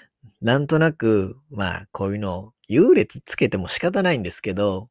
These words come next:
まあ、完全に個人の見解なんでね。でも、できるだけ、まあ、客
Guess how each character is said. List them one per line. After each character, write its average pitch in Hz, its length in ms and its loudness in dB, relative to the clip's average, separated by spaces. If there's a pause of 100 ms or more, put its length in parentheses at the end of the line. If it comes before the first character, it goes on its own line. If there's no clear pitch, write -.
ま 98 120 -8
あ、 - 40 -10 (480)
完 107 180 -4
全 104 140 -6
に 104 100 -4
個 165 200 2
人 127 220 -2
の 92 120 -6
見 107 260 -6
解 101 160 -2
な 98 100 -2
ん 98 80 -6
で 95 80 -4
ね。 147 240 -2 (680)
で 135 120 6
も、 139 380 4
で 139 340 4
き 170 220 2
る 165 160 4
だ 160 160 2
け、 151 240 2
ま 123 180 -2
あ、 98 80 -6
客 107 240 -8